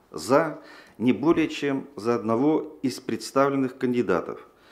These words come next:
Избранным считается кандидат, за которого проголосовало большинство от установленного числа депутатов,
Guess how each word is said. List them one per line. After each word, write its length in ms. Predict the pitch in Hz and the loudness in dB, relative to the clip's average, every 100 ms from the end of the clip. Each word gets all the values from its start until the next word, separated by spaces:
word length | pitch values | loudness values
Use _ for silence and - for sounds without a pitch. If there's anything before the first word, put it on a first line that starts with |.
| - - - _ _ - | -20 -20 -20 _ _ 2
Избранным 540 | 185 160 156 143 117 | 2 4 2 4 2
считается 680 | - 147 143 131 110 - 110 | 0 -4 2 4 4 0 -2
кандидат, 600 | 127 117 87 95 98 - | -2 0 0 0 -2 -8
за 180 | 107 139 | -4 -2
которого 360 | 160 170 156 | 0 2 2
проголосовало 720 | 143 139 131 135 143 135 117 90 | 2 0 2 0 2 2 2 2
большинство 1040 | 113 123 - 135 - 127 123 92 - - - | 0 -2 -2 -4 -4 -2 2 2 -2 -14 -2
от 280 | 143 147 - | 2 2 0
установленного 760 | 151 143 139 139 139 120 104 95 | -4 0 0 2 2 0 -2 -6
числа 400 | - - 131 107 | -8 -6 -2 -2
депутатов, 600 | 98 - 110 160 160 | -2 -8 -2 -2 -2